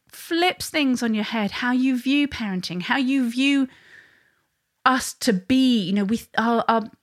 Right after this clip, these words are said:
our ways that we sh-, feel we should be as parents, and that our children should respect us and should do what we say and should use respectful language and should, should, should, should, should.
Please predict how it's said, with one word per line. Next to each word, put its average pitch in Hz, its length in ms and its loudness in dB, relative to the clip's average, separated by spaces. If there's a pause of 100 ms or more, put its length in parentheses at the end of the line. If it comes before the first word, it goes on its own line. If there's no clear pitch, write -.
(140)
our 233 80 2
ways 247 360 2
that 220 100 0
we 220 100 2
sh-, - 180 -4
feel 233 180 2
we 214 100 2
should 247 520 0
be 226 240 2
as 175 180 -2
parents, 208 480 -4
and 196 100 -4
that - 80 -4
our 208 80 -4
children 226 360 -2
should 208 420 0
respect - 500 -4
us - 220 -10 (480)
and 202 140 0
should - 380 2
do 233 160 2
what 202 180 0
we 190 80 -2
say 185 340 -2
and 170 140 -2
should 269 340 2
use 240 180 2
respectful 208 460 -4
language 180 260 -2
and 165 120 -6
should, - 240 0
should, - 180 -2
should, - 200 -4
should, 208 160 -4
should. 196 240 -4